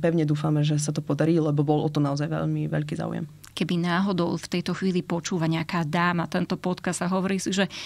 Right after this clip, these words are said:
Speaker 2: bála som sa to skúsiť, ale momentálne ste ma nejako inšpirovali, nakopli k tomu, aké rady dáva Veronika Pisano?
Speaker 1: Tak v prvom rade ísť na našu stránku W W W I T V I T bodka S K a skúsiť si pozrieť, že čo ponúkame. A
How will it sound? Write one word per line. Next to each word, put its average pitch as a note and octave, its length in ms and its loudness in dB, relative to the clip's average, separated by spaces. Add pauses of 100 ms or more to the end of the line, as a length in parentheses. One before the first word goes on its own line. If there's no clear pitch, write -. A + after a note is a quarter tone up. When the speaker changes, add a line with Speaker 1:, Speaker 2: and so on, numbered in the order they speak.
(140)
Speaker 2:
bála G3 400 4
som C#4 240 2
sa - 160 0
to - 160 -8
skúsiť, A3 640 0
ale F3+ 160 2
momentálne G3+ 480 2
ste - 180 -2
ma F3+ 140 2
nejako F3+ 480 -2
inšpirovali, G#3 640 2
nakopli G3 460 0
k - 100 -14
tomu, G#3+ 220 4 (240)
aké G#3+ 260 2
rady F#3 300 0
dáva F#3+ 240 0
Veronika F3+ 400 -2
Pisano? F3 480 -2 (800)
Speaker 1:
Tak - 240 -4
v - 80 -4
prvom G3 160 6
rade F3 160 6
ísť E3+ 240 2
na D#3 160 4
našu E3+ 160 0
stránku D#3 560 2
W F3 80 -2
W D#3+ 240 4
W D#3 60 4 (180)
I D#3 240 0
T D3 160 2
V D3 160 0
I D#3 80 2
T D#3 240 0
bodka D#3 320 0
S - 160 -6
K E3 320 4
a - 80 -2
skúsiť D#3+ 400 -2
si E3 80 0
pozrieť, E3 320 4
že E3 160 4
čo D#3 160 2
ponúkame. D#3+ 640 2 (480)
A D#3 400 6